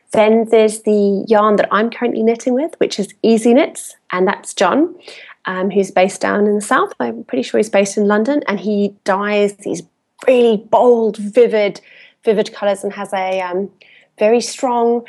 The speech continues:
following from many knitters. Leona, I'm looking at you. Um, so, and he has these amazing, he calls them gobstoppers. I've only seen them at shows and they're not on his website. So do keep,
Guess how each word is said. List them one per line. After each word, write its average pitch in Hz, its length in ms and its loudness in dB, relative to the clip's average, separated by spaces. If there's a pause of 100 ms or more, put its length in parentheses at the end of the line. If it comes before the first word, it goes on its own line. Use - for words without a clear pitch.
(120)
following 180 680 2
from 190 240 -4
many 196 180 2
knitters. 185 480 -2
Leona, 180 580 2
I'm 185 100 -2
looking 185 340 -4
at - 160 -4
you. 160 300 -2 (540)
Um, 190 680 2 (240)
so, 202 640 2 (120)
and 202 120 -4
he 240 200 2
has 208 300 -4
these 208 200 2
amazing, 202 600 2
he - 120 -20
calls 226 240 0
them 220 140 2
gobstoppers. 254 640 0 (300)
I've 233 160 0 (120)
only 403 300 8
seen 349 340 2
them 330 100 6
at 330 120 -4
shows 233 460 0
and 202 100 -2
they're 196 80 -2
not 226 300 -2
on 247 120 -6
his - 260 -8
website. 185 560 -2 (420)
So 202 340 0
do 226 320 0
keep, - 400 -8